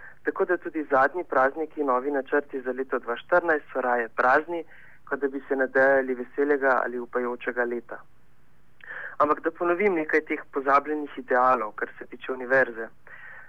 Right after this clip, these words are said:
Pojem univerza izhaja iz latinske sintagme universitas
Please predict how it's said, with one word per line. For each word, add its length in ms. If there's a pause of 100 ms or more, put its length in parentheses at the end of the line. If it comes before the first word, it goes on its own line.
(140)
Pojem 280
univerza 600
izhaja 460
iz 80 (120)
latinske 600 (120)
sintagme 540
universitas 840